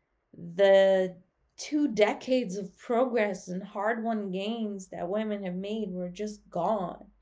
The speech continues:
and continue to be chipped away at. It's devastating and it takes time to recover, but it can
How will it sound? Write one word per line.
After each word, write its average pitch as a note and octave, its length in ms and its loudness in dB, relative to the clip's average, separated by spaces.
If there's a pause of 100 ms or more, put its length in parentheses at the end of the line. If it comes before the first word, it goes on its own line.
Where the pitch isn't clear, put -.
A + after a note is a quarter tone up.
(600)
and F3+ 260 -4
continue B3 520 0
to G#3+ 80 -6
be G3 140 -6
chipped G#3+ 360 -8
away F3+ 380 0
at. - 460 -14 (1400)
It's F3+ 200 -2
devastating F#3 960 4
and F3+ 100 -2
it F3+ 140 -2
takes A3 340 -6
time B3+ 360 -2
to G#3 140 -10
recover, F3 600 -6
but F3+ 160 -2
it F3+ 160 -8
can G3+ 220 -4